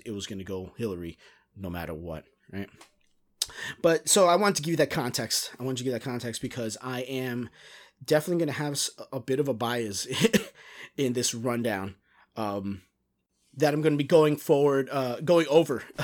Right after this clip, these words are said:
<laughs> with you guys, uh, with, uh, my friends out there listening to the show. Uh, so, l-, it was, like I said before, this was, this was a long,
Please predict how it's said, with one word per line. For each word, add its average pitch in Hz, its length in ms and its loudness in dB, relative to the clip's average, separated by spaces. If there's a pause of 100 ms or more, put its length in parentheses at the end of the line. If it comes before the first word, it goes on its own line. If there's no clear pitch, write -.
<laughs> - 280 -20
with 131 220 0
you 123 80 -2
guys, 104 440 -2
uh, 117 140 -2
with, 120 160 -6
uh, 120 180 -2 (360)
my 127 160 0
friends 123 500 0
out 110 220 -4
there 107 320 -2
listening 110 340 -6
to 110 120 -10
the 101 80 -6
show. 82 320 -8 (1120)
Uh, 151 240 6 (1000)
so, 202 440 6 (1300)
l-, 180 160 -4 (720)
it 247 80 4
was, 208 320 6
like 180 140 4
I 190 40 4
said 180 280 6
before, 135 260 -2
this 156 180 0
was, 135 240 -4 (160)
this 151 220 -2
was 123 180 -4
a 120 80 -2
long, 104 600 -4